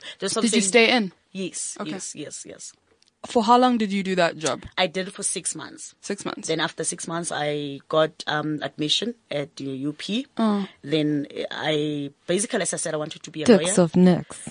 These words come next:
Speaker 1: Yeah. <laughs> You know, I wanted to be a lawyer. So they, ad-, 'cause I couldn't qualify there.
Speaker 2: Right.
Speaker 1: And, um, they took me for political science. And that lady, one of the family members, said to me, "Take education."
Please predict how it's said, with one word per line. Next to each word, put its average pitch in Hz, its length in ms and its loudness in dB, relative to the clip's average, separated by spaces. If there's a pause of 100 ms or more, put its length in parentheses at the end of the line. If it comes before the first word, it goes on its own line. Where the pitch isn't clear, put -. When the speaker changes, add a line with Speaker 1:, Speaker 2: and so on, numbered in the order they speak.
(140)
Speaker 1:
Yeah. 175 320 2
<laughs> 285 720 6 (380)
You 220 80 -4
know, 214 140 4
I - 20 4
wanted 202 260 -2
to - 100 -8
be 185 140 -4
a 170 40 2
lawyer. 156 320 -2
So 185 280 -2
they, 175 180 -4
ad-, 170 280 -8
'cause - 240 -12
I 165 80 -4 (100)
couldn't 175 240 -6
qualify 160 520 -4
there. 156 260 -4 (200)
Speaker 2:
Right. 202 380 4
Speaker 1:
And, 160 440 0
um, 156 380 -2
they 151 220 -6 (140)
took 170 160 -8
me 165 80 -4
for 156 140 -12
political 151 500 -6
science. 165 500 -4
And 160 320 -2 (540)
that 190 240 4
lady, 165 400 -2
one 156 180 0
of 165 180 -6
the 160 200 2
family 170 380 -4
members, 156 260 -6
said - 140 -10
to 170 80 -10
me, 160 180 -4 (100)
"Take 208 300 -4
education." 175 640 -2